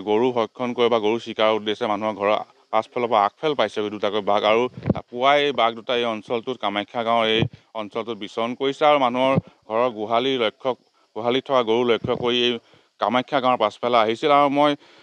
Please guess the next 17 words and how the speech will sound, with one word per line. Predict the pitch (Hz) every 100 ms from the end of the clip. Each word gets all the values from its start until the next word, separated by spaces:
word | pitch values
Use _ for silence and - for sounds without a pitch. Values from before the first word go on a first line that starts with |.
| _ -
এ, | 123 123
ইয়াত | 127 -
স্থানীয় | - 131 127 131
লোক | 131 127
আছে, | 135 139
আমি | 139
তেওঁ-, | 123 117 -
তেওঁলোকৰ | 113 120 123 120
পোনে | 117 120
পোনে | 127 123
জানিম। | 120 127 120 - - 117
ৰাতিপুৱাই | 117 135 147 143
গৰু, | 131 123 - 131
বাঘ | 113 117
আহিছিলে, | 113 107 113 95 92 _ - - -
কেইটা | 143 127 107
আহিছিলে? | 101 - 95